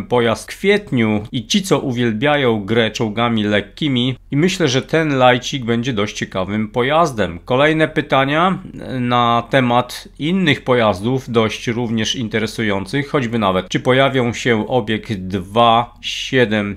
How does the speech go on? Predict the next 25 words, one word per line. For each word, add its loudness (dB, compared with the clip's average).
dziewięć, -2
obiekt 2
siedem 0
siedem -2
siedem 0
wersja 0
druga 0
oraz 0
obiekt -4
dwieście -2
sześćdziesiąt. -2
Pierwszy 0
z -2
nich 0
jest -2
to 2
obiekt -2
dwieście -2
sześćdziesiąt, 0
bardzo, 2
można -2
powiedzieć, -2
troszeczkę -4
przypominający -2
trochę, -2